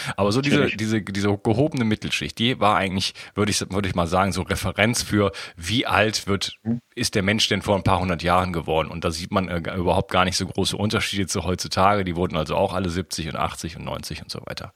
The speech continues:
Speaker 2: Ja, und da kommt eben dazu, äh, mein Alzheimer selbst bringt eigentlich schon den Beweis, dass es keine Alterskrankheit ist, weil als er seinen ersten Bericht über Alzheimer verfasst hat,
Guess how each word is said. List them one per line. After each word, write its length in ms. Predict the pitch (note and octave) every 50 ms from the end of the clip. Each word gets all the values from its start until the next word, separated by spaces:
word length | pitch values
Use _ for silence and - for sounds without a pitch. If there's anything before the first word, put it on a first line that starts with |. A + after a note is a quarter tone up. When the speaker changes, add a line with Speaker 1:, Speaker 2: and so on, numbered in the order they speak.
| - - -
Speaker 2:
Ja, 180 | - G#2+ A2 C#3+
und 80 | E3 B2
da 60 | A2
kommt 180 | - D3+ C#3 C#3+
eben 160 | C#3 A#2 A#2
dazu, 540 | A#2+ A#2 A#2 - - B2+ C3+ C#3+ D3 D3 A#2+
äh, 320 | B2 B2 A#2+ A#2 B2 A#2 -
mein 320 | A2+ A2 A2+ A#2 A#2 - -
Alzheimer 640 | G#2+ A2 A#2+ C3+ C3 - - C3 B2 A#2 G#2+ G2+
selbst 580 | - - A2+ G#2 A2+ C3+ F3+ - - - - - _ _
bringt 240 | - A#2+ A#2 A2+
eigentlich 240 | C3 A#2 G2+ G2+ F#2
schon 140 | - - G#2
den 100 | G2+ F#2+
Beweis, 460 | F#2+ F#2 E2+ F2 F2+ F#2 G2 G#2+ -
dass 180 | - A2 F2+ E2+
es 80 | F2
keine 220 | - - G#2 G2 F#2+
Alterskrankheit 720 | F#2 F#2 G2 A#2+ A#2 - - - G#2+ G#2+ A2+ - A2+ A2 -
ist, 320 | B2 A2+ - - - - - - - - - - - -
weil 320 | - A2 G#2 G#2 G#2 G#2 A2+
als 260 | G#2 G#2+ G#2 G#2 -
er 260 | A2+ G#2+ G#2 G2+ G2+
seinen 180 | - A2 G2+ G#2
ersten 360 | A2 G#2+ G2+ - - - A2
Bericht 320 | F#2 F#2+ G#2 A#2 A#2 A#2
über 180 | - A#2 - G2+
Alzheimer 500 | G2 G2 - A#2 - - F#2+ F#2+ F#2+ F2
verfasst 540 | - G#2 F2+ - - F#2+ G2+ - - - -
hat, 260 | A#2+ A#2+ A#2 - -